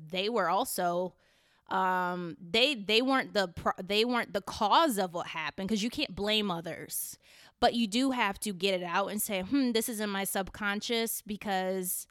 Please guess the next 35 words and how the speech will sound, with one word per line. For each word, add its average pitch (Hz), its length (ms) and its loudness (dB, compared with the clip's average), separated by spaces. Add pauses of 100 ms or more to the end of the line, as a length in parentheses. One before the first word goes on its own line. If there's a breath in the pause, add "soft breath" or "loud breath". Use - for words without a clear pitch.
(540 soft breath)
of 175 280 -2
this 214 260 2
that 208 180 -2
happened 208 520 2
and 196 120 0
such 196 260 0
and 190 120 -6
such 202 220 -2
and 190 100 -6
such," 190 220 -2
because 247 280 2
you'll 294 160 4
keep 330 260 -4
attracting. 285 840 2 (340 soft breath)
Sometimes 302 460 2
when 269 240 2
anger 254 520 0
occurs, 226 720 0
i-, 175 280 -8 (120)
that's 214 200 0
something 254 380 2
you're 214 100 2
attracting 214 480 -2
'cause 262 160 -2
it's 214 140 -8
being 247 320 0
your 196 120 2
teacher. 233 500 -4
It's 165 140 -4
saying, 247 280 0
"You 254 100 2
need 311 200 2
to 277 120 -4
heal 285 280 -2
this. 180 500 -6